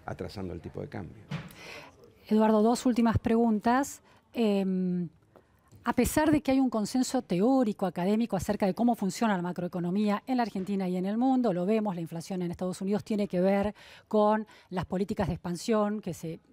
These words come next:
Speaker 2: llevaron adelante en la pandemia, después el, la guerra genera otras distorsiones. En el gobierno los economistas sostienen, o te-, vos decís que Guzmán sostiene unas ideas, pero Kicillof sostiene otras ideas como gobernador y ha sostenido otras ideas como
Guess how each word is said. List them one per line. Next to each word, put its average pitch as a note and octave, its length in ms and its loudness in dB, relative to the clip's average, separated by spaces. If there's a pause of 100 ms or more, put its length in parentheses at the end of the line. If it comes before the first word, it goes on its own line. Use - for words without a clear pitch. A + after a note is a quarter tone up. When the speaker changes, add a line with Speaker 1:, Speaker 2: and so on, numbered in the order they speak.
(120)
Speaker 2:
llevaron F#3+ 280 -2
adelante F#3 300 -2
en G#3+ 60 -2
la B3 80 0
pandemia, D#4+ 320 4
después A3 420 0
el, F3+ 200 -4 (140)
la G3+ 180 -2
guerra G3 300 2
genera F3 460 -2 (180)
otras G3+ 240 -2
distorsiones. F#3 800 -4 (520)
En C#4+ 160 4
el C#4+ 140 4
gobierno D#4+ 460 2
los B3 180 -2
economistas C#4+ 840 0
sostienen, A3+ 720 -2
o A3 120 -4
te-, - 120 -14 (420)
vos D4 120 0
decís C#4 180 0
que C#4 80 2
Guzmán A#3+ 400 4
sostiene B3+ 380 0
unas A#3+ 180 -2
ideas, C4+ 220 2
pero C4+ 260 2
Kicillof G3 420 -4
sostiene G#3 440 -2
otras E3+ 440 0
ideas E3+ 380 -2 (320)
como G#3+ 300 2
gobernador G3 520 2
y A#3 60 2
ha G#3 80 -2
sostenido F#3+ 400 -6
otras G3+ 300 -6
ideas F#3+ 240 -2
como F#3 320 -2